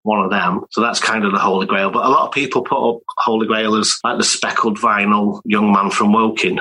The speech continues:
But because I know the guy who made the bootlegs back in the day and actually got them pressed, it kind of feels different when you know that, why has it got different labels on the cellar? Well, because they ran out of the others, so they just got what they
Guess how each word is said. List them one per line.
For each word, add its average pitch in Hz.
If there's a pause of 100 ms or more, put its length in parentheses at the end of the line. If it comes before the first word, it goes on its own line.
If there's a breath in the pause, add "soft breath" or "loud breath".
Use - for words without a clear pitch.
But 151
because 175
I 180
know 160
the 147
guy 131
who 127
made 135
the 123
bootlegs -
back -
in 92
the 90
day 90
and 90
actually -
got -
them 101
pressed, -
it 104
kind 135
of 123
feels 113
different 123
when 101
you 107
know 110
that, 107
why 123
has 127
it 139
got -
different 113
labels 117
on 92
the 90
cellar? 87
Well, 107
because 107
they 107
ran 107
out 110
of 87
the -
others, -
so 208
they 208
just 104
got -
what 95
they -